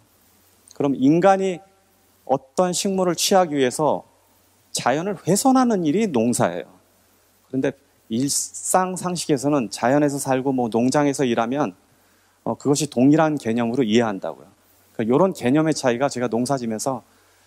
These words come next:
이게 옳고 그름을 이야기하는 건 아니고 농사가 자연을 망치는 일이구나 하는 생각은 해요. 어, 물론 그것 때문에 우리가 살아남으니까 그거를, 어, 어, 나쁘다, 좋다 이야기할 수 있는 부분은 아니지만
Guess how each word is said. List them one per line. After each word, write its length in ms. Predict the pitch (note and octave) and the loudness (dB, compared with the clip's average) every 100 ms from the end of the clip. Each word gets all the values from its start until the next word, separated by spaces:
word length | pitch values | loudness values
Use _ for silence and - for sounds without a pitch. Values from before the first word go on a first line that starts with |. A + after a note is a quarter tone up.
| _ | _
이게 140 | C3+ D3 | 0 2
옳고 380 | C#3 F3 A3+ G#3 | 4 2 2 2
그름을 280 | F#3 G3 | 4 4
이야기하는 400 | C3 C#3 C#3+ C3+ | 6 6 4 0
건 120 | C#3 B2 | -2 -2
아니고 500 | G#2 G2 G2 B2 G2 _ _ _ _ _ | -2 -4 -4 -6 -8 _ _ _ _ _
농사가 480 | - A2 B2 C3 E3 | -4 0 0 0 0
자연을 440 | - A#2+ A#2+ B2+ E3+ | 0 0 0 -2 -2
망치는 540 | F#2+ A#2+ - G3 F#3+ | -2 -4 -2 0 2
일이구나 320 | D3 A#2+ A#2 | 2 0 0
하는 140 | A2 G#2+ | -2 -4
생각은 380 | A2+ F#2 A2 | -6 -6 -8
해요. 240 | C3 G#2 - _ _ _ _ _ _ _ _ _ | -6 -8 -10 _ _ _ _ _ _ _ _ _
어, 120 | F#2+ - | -20 -8
물론 180 | A#2+ B2+ | -6 0
그것 240 | - D#3+ | 0 2
때문에 260 | E3 D3+ C#3 | 2 2 0
우리가 200 | B2+ C3 | 0 0
살아남으니까 680 | E3+ F3+ D3+ A#2+ G#2 A2+ | 0 0 0 -2 -2 -4
그거를, 440 | A2+ A2 A2 A2+ F#2+ _ _ _ _ _ - | -2 -2 0 -2 -4 _ _ _ _ _ -8
어, 160 | G2+ - - - | -8 -6 -10 -8
어, 200 | A2+ G#2 | -6 -2
나쁘다, 480 | G#2 - B2+ A#2+ G#2+ | -2 -2 0 2 0
좋다 320 | A#2+ - A#2 | -4 -4 -4
이야기할 500 | G#2+ A2+ A2+ A2 G#2+ | -2 -2 -2 -4 -6
수 140 | - | -6
있는 140 | G#2+ G#2 | -8 -8
부분은 360 | - A#2 C3+ | -6 -2 -2
아니지만 520 | F#2+ G2 G2 G2+ A2 | -2 -4 -6 -8 -10